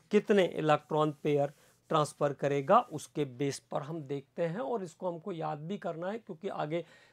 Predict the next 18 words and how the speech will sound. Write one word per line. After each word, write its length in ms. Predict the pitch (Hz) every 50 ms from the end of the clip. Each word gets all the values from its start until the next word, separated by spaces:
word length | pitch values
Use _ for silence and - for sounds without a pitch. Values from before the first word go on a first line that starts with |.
| _ -
जब 120 | 160 156
हम 100 | 156 170
नेमिंग 400 | 165 165 170 190 214 226 226 220 208
वगैरह 320 | 196 180 185 180 180 180
करेंगे, 500 | 160 - 156 156 156 156 151 156 151 147 - _ _ _ _ -
तो 80 | 160
वहाँ 260 | 165 151 156 156 143 -
पर 120 | 175 175 185
इन 160 | 180 180 170
लिगेंड्स 440 | 156 156 147 151 151 147 147 - -
के 160 | - 208 214
नामों 360 | 202 170 143 135 135 147 147
की 200 | 151 - 202 190
हमें 300 | 147 139 139 143 147 143
ज़रूरत 400 | 131 143 131 120 123 160 233 247 - _ _ _ _ _ _ _ _ _ _ _
पड़ेगी। 540 | - 123 117 117 120 117 120 151 165 147 110 - - - - - _ _ _ _ _ _ _ _ _ _ _ _ _ _ _ _ _ _ _ _ _ _ _ _ _ - - _ _ _ _ -
ठीक 180 | 165 156 190
है, 140 | 202 208 -